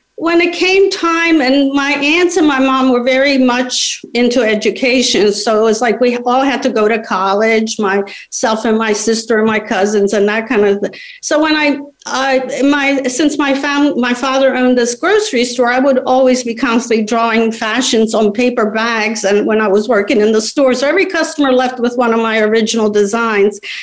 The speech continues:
And one day, and I had really never, at that, that point I was in high school,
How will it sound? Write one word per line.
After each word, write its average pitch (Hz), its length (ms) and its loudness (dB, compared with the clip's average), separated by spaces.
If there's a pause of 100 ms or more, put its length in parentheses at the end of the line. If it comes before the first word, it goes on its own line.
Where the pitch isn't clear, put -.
(160)
And 302 140 2
one 381 220 4
day, 294 220 2
and 320 120 2
I 370 60 2
had 415 220 0
really 427 340 2
never, 311 220 2 (200)
at 269 180 -4
that, 294 200 -4
that 349 200 -2
point 359 180 2
I 285 40 2
was 254 180 2
in 240 120 2
high 254 240 0
school, 254 400 0